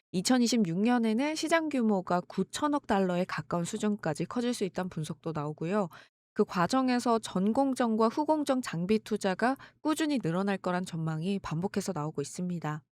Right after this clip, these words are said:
에스이엠아이와 각종 리포트를 합쳐보면요. 파운드리와 로직 쪽 전공정 장비 시장이 이천이십오 년에는 전년 대비 약 육 퍼센트대 성장을 보여줬고요.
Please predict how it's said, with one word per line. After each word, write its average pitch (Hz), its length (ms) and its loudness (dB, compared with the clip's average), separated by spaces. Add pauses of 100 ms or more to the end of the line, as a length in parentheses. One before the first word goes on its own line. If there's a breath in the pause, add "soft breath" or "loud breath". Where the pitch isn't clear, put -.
(200)
에스이엠아이와 269 800 6
각종 254 440 0
리포트를 247 480 0
합쳐보면요. 226 800 0 (340 loud breath)
파운드리와 311 680 4
로직 190 480 -2
쪽 311 260 0
전공정 247 680 0
장비 190 280 -2
시장이 220 580 2 (240 soft breath)
이천이십오 190 580 2
년에는 220 560 2
전년 185 360 0
대비 170 300 0
약 156 180 -4 (120)
육 160 180 -2
퍼센트대 269 560 0
성장을 214 380 2
보여줬고요. 185 760 -2